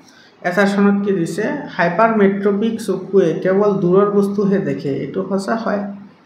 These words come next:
হয়নে? আৰু ইয়াক অভিহাৰী lens ব্যৱহাৰ কৰি সংশোধন কৰিব পাৰি। অভিহাৰী মানে তোমাৰ অৱতল lens।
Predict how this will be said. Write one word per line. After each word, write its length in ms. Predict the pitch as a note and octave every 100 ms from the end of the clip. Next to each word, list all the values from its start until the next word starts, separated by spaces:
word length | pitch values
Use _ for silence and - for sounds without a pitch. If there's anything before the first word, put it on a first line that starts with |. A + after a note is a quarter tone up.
| _
হয়নে? 240 | F3 G#3+ D#4+ - - - -
আৰু 160 | E3 G3
ইয়াক 220 | A3 - -
অভিহাৰী 500 | G3 G3+ G#3 G#3+ A3
lens 380 | G3+ F3+ F#3+ G3
ব্যৱহাৰ 580 | F3+ E3 D#3+ E3 E3 F3+ F#3
কৰি 200 | F3 F3 E3 - - - -
সংশোধন 400 | F#3 E3+ E3 D#3
কৰিব 220 | D3+ C#3+ C#3 C#3
পাৰি। 180 | C3+ B2+ - - - - -
অভিহাৰী 420 | E3 G3+ G#3+ G#3+
মানে 240 | A3 G#3+ A3
তোমাৰ 300 | G#3+ A3 C4 - - -
অৱতল 400 | D#3+ D#3+ D#3 D3 C#3
lens। 280 | B2+ C3